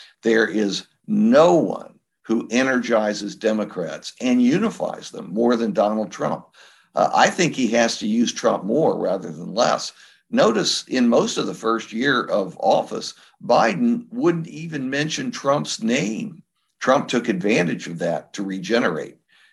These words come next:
And now Biden is going to have to remind Trump and the Republicans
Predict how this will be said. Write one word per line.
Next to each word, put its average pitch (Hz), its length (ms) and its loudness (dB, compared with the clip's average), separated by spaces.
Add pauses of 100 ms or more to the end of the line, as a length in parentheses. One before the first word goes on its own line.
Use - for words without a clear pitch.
And 101 160 0
now 123 320 6
Biden 117 420 4
is 98 140 -4
going 113 320 -2
to 104 80 -2
have 107 300 -2
to 104 100 -8
remind 98 560 -2
Trump 120 300 0
and 104 120 -6
the 98 60 -6
Republicans 101 800 -2